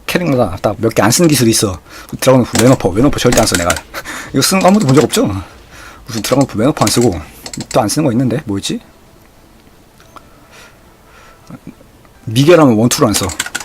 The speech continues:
<laughs> 얘 하면 이거 웨너퍼 안 쓰는데 미겔하면 원투를 안 써.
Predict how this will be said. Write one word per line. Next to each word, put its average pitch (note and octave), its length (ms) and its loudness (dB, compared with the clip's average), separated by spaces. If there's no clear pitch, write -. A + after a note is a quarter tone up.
<laughs> - 640 -4
얘 C3+ 60 6
하면 B2+ 240 4
이거 A2+ 140 2
웨너퍼 A#2+ 300 2
안 A2 80 2
쓰는데 A2 360 0
미겔하면 A2+ 420 2
원투를 G#2+ 260 -2
안 F#2+ 80 -2
써. F2 160 -8